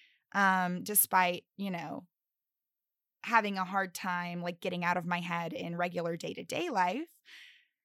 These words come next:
That is, like, a sort of escape to me, and it's just something that I've, I've loved for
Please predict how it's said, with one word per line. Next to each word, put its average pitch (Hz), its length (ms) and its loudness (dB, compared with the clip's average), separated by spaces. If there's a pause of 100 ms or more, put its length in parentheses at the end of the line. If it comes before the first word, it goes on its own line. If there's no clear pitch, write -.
(600)
That 226 380 6
is, 226 140 2
like, 226 180 -2
a 208 100 2
sort 233 220 -2
of 220 160 -2
escape 233 500 -8 (100)
to 226 100 -6
me, 214 520 -8
and 175 640 -4
it's - 160 -4
just 233 160 -4
something 226 380 -4
that 196 140 0
I've, 190 380 0 (100)
I've 190 240 4
loved 196 580 2
for 175 580 -2